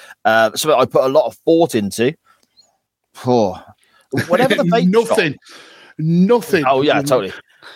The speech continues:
Speaker 1: So whenever, whenever the vape shop runs out of the one particular vape I like, I put loads of thought into what I'm gonna get, and it always ends up being shit.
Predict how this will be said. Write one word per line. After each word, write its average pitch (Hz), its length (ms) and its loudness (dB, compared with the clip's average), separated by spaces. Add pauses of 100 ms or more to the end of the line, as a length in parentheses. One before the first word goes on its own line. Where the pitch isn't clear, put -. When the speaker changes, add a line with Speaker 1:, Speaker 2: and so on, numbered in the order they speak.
(380)
Speaker 1:
So 135 180 2
whenever, 180 280 0
whenever 214 280 0
the 185 100 0
vape 170 220 0
shop - 260 -2
runs 123 300 0
out 123 120 2
of 110 100 -4
the 113 80 -2
one 131 200 0
particular 117 360 -2
vape 104 340 -4
I 101 60 2
like, 90 340 -2
I 120 100 2
put 113 200 0
loads 143 440 -2
of 120 80 -4
thought 110 280 0
into 95 160 -8
what 98 120 2
I'm 104 80 -2
gonna 90 180 -4
get, 80 220 -4 (340)
and 120 120 0
it - 160 -6
always 135 340 0
ends 110 200 0
up 101 120 -6
being 98 180 -4
shit. - 400 -6